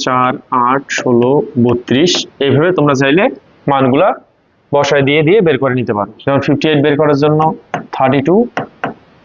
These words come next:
আর সিক্সটিন, ফর্টি এইট, ফর্টি এইট, আর হচ্ছে টেন,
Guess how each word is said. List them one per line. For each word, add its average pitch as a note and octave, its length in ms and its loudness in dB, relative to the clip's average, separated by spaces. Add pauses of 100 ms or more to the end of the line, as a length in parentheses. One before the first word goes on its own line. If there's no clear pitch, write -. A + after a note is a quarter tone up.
(540)
আর B2 80 -2 (100)
সিক্সটিন, F3 360 0 (540)
ফর্টি C3 320 -2
এইট, G#3 180 -4 (580)
ফর্টি B2+ 240 -2 (120)
এইট, G3+ 180 -2 (720)
আর B2 160 2
হচ্ছে B2 260 -4 (960)
টেন, C#3 180 0